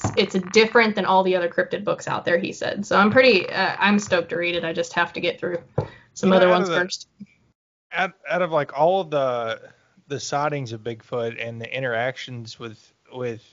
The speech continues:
Speaker 2: uh, you know, Bigfoot and things that are like Bigfoot,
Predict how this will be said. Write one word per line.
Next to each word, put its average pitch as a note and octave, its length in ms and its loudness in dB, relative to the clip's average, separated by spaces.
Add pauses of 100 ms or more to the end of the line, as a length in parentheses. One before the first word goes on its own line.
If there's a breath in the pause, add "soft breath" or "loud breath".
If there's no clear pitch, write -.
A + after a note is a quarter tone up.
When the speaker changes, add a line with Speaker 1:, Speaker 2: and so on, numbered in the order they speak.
(140)
Speaker 2:
uh, A2+ 480 -2 (680)
you C#3+ 60 -2
know, A#2 120 0
Bigfoot B2+ 500 0
and A2 400 -4 (1160)
things C3+ 460 -6
that A#2 120 -2
are A2+ 120 0
like C3+ 380 2
Bigfoot, A2+ 500 -10